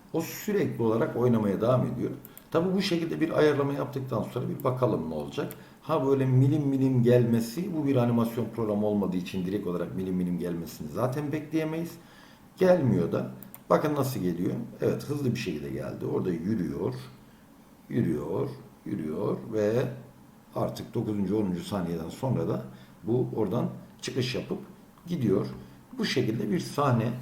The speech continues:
şekline bürünüyor. Evet, burada gördüğünüz gibi bir ton, e, ayar var. Tabii ki sizler de bunu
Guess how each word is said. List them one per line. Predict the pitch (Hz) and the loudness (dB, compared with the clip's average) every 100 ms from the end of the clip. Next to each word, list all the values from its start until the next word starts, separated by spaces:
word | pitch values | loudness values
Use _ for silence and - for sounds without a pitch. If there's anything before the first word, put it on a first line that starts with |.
| - - - | -12 -18 -10
şekline | - 165 - 104 147 - - - - | -2 -2 0 -2 -2 -4 -10 -18 -14
bürünüyor. | - 175 151 104 82 65 - - - - | 0 2 4 4 2 -4 -12 -18 -10 0
Evet, | 170 - - - - - | 2 2 -2 -14 -12 -2
burada | 190 226 | 0 2
gördüğünüz | 202 214 208 208 185 | 6 6 6 4 4
gibi | 180 180 180 | 2 0 -2
bir | - | 0
ton, | 175 185 | 4 4
e, | 202 - 139 135 - | 2 -2 -2 -2 -4
ayar | - 185 170 | 0 4 4
var. | 110 - | 2 0
Tabii | - 151 - | -2 -4 -4
ki | |
sizler | 127 139 135 143 123 | -8 -6 0 2 4
de | 123 | 4
bunu | 123 120 | 2 0